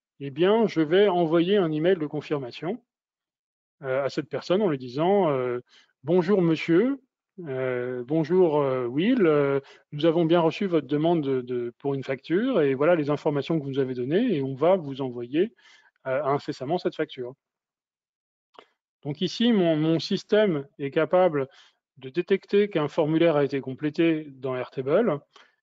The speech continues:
et puis automatiquement de fabriquer ici une, euh, une facture dans le système de, de facturation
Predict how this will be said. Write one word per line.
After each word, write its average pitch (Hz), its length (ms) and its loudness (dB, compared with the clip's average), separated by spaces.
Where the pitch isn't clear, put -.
et 143 140 -4
puis 175 220 -2
automatiquement 190 880 2
de 143 140 -6
fabriquer 180 840 0
ici 165 460 -12
une, 139 340 -6
euh, 127 400 -6
une 147 200 -10
facture 165 680 -2
dans 151 220 0
le 135 140 0
système 147 480 -2
de, 120 140 -6
de 120 120 -12
facturation 127 640 -6